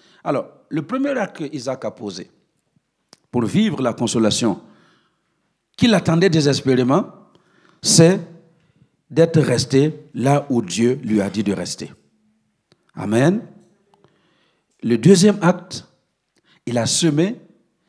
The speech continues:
là où Dieu lui a dit de rester. Euh, c'est juste, euh, euh, le sommaire, euh, pour que vous, vous ayez ça, et puis ensuite je vais les voir, euh, point après point.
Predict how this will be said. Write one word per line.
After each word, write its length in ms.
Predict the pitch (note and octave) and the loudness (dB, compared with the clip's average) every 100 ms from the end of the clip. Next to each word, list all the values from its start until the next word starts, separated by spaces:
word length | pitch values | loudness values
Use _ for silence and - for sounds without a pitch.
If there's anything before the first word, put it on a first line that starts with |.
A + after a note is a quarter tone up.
| _ | _
là 320 | C3+ F#3+ F#3+ | 2 2 2
où 400 | F#3+ G3+ A3 - - _ - | 2 2 0 -8 -20 _ -18
Dieu 340 | - B2 F#3+ | -10 0 0
lui 120 | E3 | 0
a 80 | B2 | -4
dit 100 | A#2+ | -4
de 100 | A#2+ | -6
rester. 400 | A2+ G2 - - _ _ _ _ _ _ _ _ _ _ _ _ - | -6 -8 -12 -18 _ _ _ _ _ _ _ _ _ _ _ _ -6
Euh, 240 | A#2 A2 - | -2 -2 -2
c'est 340 | A#2 G#2+ A#2+ | -6 -6 -4
juste, 300 | A#2 F3 - | 0 0 2
euh, 360 | C3 G#2 F#2+ - - _ - | 2 2 0 -10 -20 _ -6
euh, 720 | A2 G#2+ G2+ G2 F#2 F#2 F2 | -2 0 0 0 -2 -4 -6
le 100 | A#2+ | -2
sommaire, 720 | B2+ C#3+ C#3+ D3 G#2+ E2+ - - _ _ _ _ _ | 0 2 4 4 2 -2 -10 -16 _ _ _ _ _
euh, 140 | G#2+ G#2 | -6 -6
pour 300 | - C#3+ C#3+ | -2 -2 0
que 80 | C3+ | -2
vous, 240 | A2+ A2+ | 0 -4
vous 420 | F2+ A#2 A2 G2+ | -6 -6 -4 -2
ayez 180 | A2 C3+ | 2 2
ça, 280 | B2 C3+ B2+ | 0 -2 -2
et 60 | |
puis 140 | G2 B2 | -4 -4
ensuite 400 | G2+ - C3 B2 | -4 -4 -6 -6
je 140 | G2+ | -8
vais 240 | G#2+ A#2 A2+ | -2 -2 -2
les 200 | A2 G#2 | -4 -2
voir, 360 | G#2 A2 G2+ - - - _ | 2 2 0 -10 -20 -20 _
euh, 400 | G#2+ G#2 - G#2+ - - | -2 -2 -2 -6 -6 -4
point 180 | C3+ B2 | -2 0
après 300 | G#2 B2 G#2+ | -2 -2 -2
point. 280 | G#2+ F2+ | -2 -6